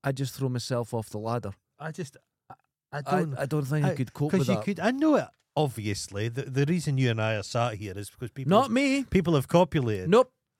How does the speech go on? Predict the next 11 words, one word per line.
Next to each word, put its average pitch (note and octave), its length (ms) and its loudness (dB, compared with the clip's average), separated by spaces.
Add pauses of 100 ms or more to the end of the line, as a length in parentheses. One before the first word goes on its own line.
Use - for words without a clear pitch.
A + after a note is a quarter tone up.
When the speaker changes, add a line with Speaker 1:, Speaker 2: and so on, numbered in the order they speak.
(440)
Speaker 2:
People D#3+ 200 0
have C#3 140 0
copulated. D3+ 500 4
Speaker 1:
Nope. A#3 120 6
Speaker 2:
Your D#3 180 4
mother's C3+ 380 0
took - 220 -6
a A2+ 80 -2
heavy A2 300 -2
load. A2 260 0 (100)
Speaker 1:
Nope. F3+ 300 0